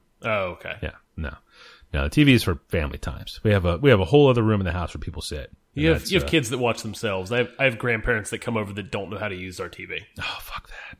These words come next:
Speaker 2: No.
Speaker 1: Yeah. We get
Speaker 2: No.
Speaker 1: phone calls about, "How do I turn the Wii on?"
Speaker 2: Yes. Yes. Oh, no, that used to happen. Yeah, when the kids were little and we'd have a,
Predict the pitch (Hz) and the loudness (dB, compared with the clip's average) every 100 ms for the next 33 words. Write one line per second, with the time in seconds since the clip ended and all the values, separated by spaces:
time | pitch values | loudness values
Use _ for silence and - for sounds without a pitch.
0 | - 90 73 82 - _ _ _ - 127 | -6 -2 -2 -6 -16 _ _ _ -8 -2
1 | 127 139 120 120 107 95 107 104 - - | 2 2 2 2 -2 -2 -4 -4 -6 -2
2 | 302 302 277 262 247 233 233 226 220 147 | 0 2 2 2 -2 2 2 2 2 0
3 | 92 90 127 131 101 82 - - - _ | 0 -4 -8 4 4 4 -4 -12 -14 _
4 | - 82 78 - - 151 151 139 123 127 | -8 -6 -6 -10 6 8 10 10 8 8
5 | 147 120 147 - 107 92 71 87 156 104 | 6 4 -2 0 0 0 -2 2 4 4
6 | 92 - 131 101 120 113 87 92 92 85 | 2 -2 -2 2 2 4 0 -2 -2 -2
7 | 76 | -4